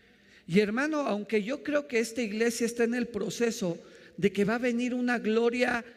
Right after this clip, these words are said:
tan grande sobre este lugar, cuando se terminó, cuando llegamos aquí el altar y se empezó a levantar el altar,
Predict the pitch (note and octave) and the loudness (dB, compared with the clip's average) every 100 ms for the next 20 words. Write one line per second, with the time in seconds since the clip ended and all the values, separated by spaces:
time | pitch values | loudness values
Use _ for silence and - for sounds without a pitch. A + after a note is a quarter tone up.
0 | - - - A3 G#3 G#3 G3+ C4+ C#4+ B3+ | -20 -20 -2 0 2 2 4 2 -2 -4
1 | A3+ G3+ A#3+ A#3+ A#3+ G3 F#3 B3+ B3+ - | -4 -2 -2 2 0 2 2 0 -2 -12
2 | - - - - _ _ _ _ _ _ | -20 -20 -20 -20 _ _ _ _ _ _
3 | _ _ - G3 G3 F#3+ F#3+ G3+ G3 G3 | _ _ -2 2 2 2 2 0 0 0
4 | F#3 G3 A#3 - C4 A3+ G3 A3+ A#3+ A3+ | 0 0 -4 -4 -2 0 0 -2 -2 -2
5 | F#3 - A3 G#3+ F3 D3+ - G3+ A3 G3+ | -4 0 4 4 2 -2 -2 -2 -2 -6
6 | F3+ E3 D#3+ G3 G#3 F3+ D#3 G3 G3+ F3 | -6 -6 -4 -2 0 0 0 2 2 0
7 | - B3 | 0 -2